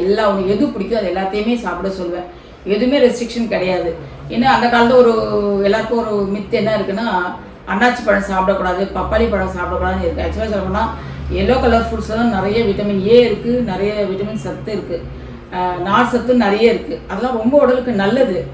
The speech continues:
அதை வந்து யாரோ ஒருத்தவங்க ஒரு பேர் வச்சதுனால நிறைய பேர் பயப்படுறாங்க பப்பாளி பழம் சாப்பிட்றதுக்கும் அன்னாச்சி பழம் சாப்பிடும். என்னை பொறுத்த வரைக்கும் என்கிட்ட கன்சீவ் ஆகிற எல்லா பேஷண்ட்டுக்கும் வந்து எதை வேணா சாப்பிடுங்க, ஒண்ணுமே இல்லை.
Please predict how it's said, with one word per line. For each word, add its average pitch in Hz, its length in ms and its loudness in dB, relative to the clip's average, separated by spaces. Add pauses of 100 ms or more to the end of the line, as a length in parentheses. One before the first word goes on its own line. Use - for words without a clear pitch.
(360)
அதை 220 160 2
வந்து 254 240 0
யாரோ 202 320 2 (100)
ஒருத்தவங்க 240 320 2
ஒரு 208 200 -2
பேர் 233 220 6
வச்சதுனால 214 440 -2
நிறைய 202 300 0
பேர் 220 280 -6
பயப்படுறாங்க 208 520 -2
பப்பாளி 202 300 0
பழம் 180 280 -4
சாப்பிட்றதுக்கும் 175 480 -4
அன்னாச்சி 185 300 -4
பழம் 175 240 -4
சாப்பிடும். 156 280 -8 (400)
என்னை 240 220 2
பொறுத்த 233 240 0
வரைக்கும் 226 160 0
என்கிட்ட 196 260 0
கன்சீவ் 202 340 -2
ஆகிற 202 120 2
எல்லா 185 260 2
பேஷண்ட்டுக்கும் 196 480 -4
வந்து 196 220 -2
எதை 185 200 0
வேணா 220 220 0 (120)
சாப்பிடுங்க, 180 360 -2 (640)
ஒண்ணுமே 240 320 0
இல்லை. 220 160 2